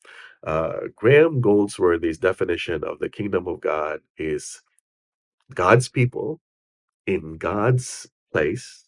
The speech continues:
under God's rule. God's people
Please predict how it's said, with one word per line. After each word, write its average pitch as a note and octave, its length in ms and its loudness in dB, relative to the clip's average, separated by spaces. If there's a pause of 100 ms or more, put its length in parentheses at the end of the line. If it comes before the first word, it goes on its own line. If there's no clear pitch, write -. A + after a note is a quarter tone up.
(220)
under G#2+ 460 2
God's D2+ 460 -6
rule. F#2+ 460 -6 (720)
God's D#2+ 380 -4
people - 540 -4